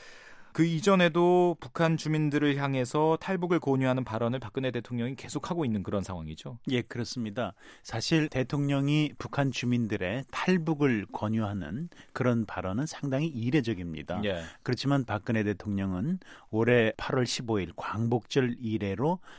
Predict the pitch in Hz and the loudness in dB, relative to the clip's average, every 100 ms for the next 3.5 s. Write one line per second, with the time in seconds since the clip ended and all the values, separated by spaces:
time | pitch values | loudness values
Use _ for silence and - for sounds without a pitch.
0 | - - - 117 101 107 98 90 90 104 | -10 -6 -2 0 0 0 0 -2 0 0
1 | 101 - 117 107 95 90 85 104 - 80 | 0 0 2 0 -2 -6 -6 -6 -4 -4
2 | 123 165 - 113 - - 127 123 107 101 | -4 -6 -2 0 0 2 2 2 0 0
3 | 92 90 85 147 | 0 -4 -2 -2